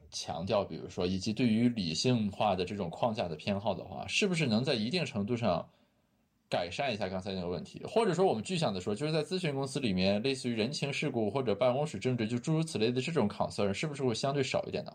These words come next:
我不知道啊，我，我就单纯指刚-，咱刚才说那个问题，就比如说信息输入输出，大家彼此的这种共情或者理解等等。就因为咨询公司本身比较在意，就是你，你不能是带着感情和冲动的去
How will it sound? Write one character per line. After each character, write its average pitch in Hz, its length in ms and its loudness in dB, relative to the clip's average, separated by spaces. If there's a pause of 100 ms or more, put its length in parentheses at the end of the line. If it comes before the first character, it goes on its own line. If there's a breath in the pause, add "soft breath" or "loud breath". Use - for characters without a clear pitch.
我 107 240 2
不 117 80 0
知 131 100 4
道 151 120 4
啊， - 280 -4 (160)
我， 139 400 4
我 131 100 6
就 226 160 4
单 233 160 2
纯 214 160 2
指 156 140 0
刚-， 180 160 2
咱 147 160 0
刚 190 140 4
才 170 120 0
说 147 220 -2
那 131 80 -4
个 104 80 -2
问 101 140 -2
题， - 180 -8
就 147 140 -2
比 113 160 2
如 104 80 4
说 127 100 4
信 127 220 0
息 123 200 2
输 135 180 -2
入 120 120 4
输 117 160 -2
出， 113 240 0
大 123 140 4
家 113 160 2
彼 107 200 -2
此 117 160 -2
的 98 60 4
这 117 80 -2
种 95 220 2
共 107 160 0
情 101 180 -2
或 113 140 2
者 104 80 6
理 95 220 0
解 110 180 2
等 65 180 -10
等。 - 140 -8 (440 loud breath)
就 - 120 0
因 226 120 2
为 240 80 2
咨 269 140 -2
询 226 100 2
公 185 120 4
司 208 120 2
本 101 160 0
身 214 200 0
比 214 80 -2
较 147 120 4
在 160 200 0
意， 120 200 0
就 135 140 -2
是 117 300 2 (160 loud breath)
你， 117 300 2
你 127 120 4
不 127 120 4
能 165 120 4
是 156 80 2
带 190 160 4
着 139 80 0
感 101 220 -2
情 120 180 0
和 147 80 0
冲 190 260 2
动 233 140 2
的 110 140 0
去 95 320 -6